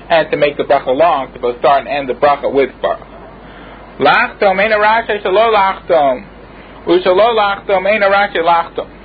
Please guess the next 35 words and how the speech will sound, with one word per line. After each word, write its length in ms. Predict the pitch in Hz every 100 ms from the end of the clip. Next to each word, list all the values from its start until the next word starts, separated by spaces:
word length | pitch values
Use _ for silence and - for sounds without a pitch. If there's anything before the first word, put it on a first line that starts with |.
| - -
A 160 | 170 160
bracha 300 | 208 233 247
in 60 | 214
which 100 | 233
the 80 | 214
Chachamim 480 | 185 220 214 185
said 240 | 220 190 - - - - - -
that 80 | 165
the 60 | 156
bracha 520 | 196 214 220 190 170
should 140 | 190 - -
end 280 | 202 202 190
with 120 | 190 -
Baruch, 300 | 180 180 180 - - - - - - - - -
it 120 | 175
is 60 | 185
not 240 | 214 214
permissible 520 | 208 196 220 220 202 185
for 100 | 180
a 100 | 240
person 480 | 214 214 214 - -
to 80 | 170
make 200 | 170 156
a 40 | -
change 240 | 202 196
in 80 | 185
the 60 |
bracha 500 | 170 196 196 190 160 - - - - - - -
and 220 | 170 175
not 240 | 190 202 202
to 100 | 175
end 200 | 190 185
the 40 |
bracha 400 | 180 196 196 185
with 140 | 165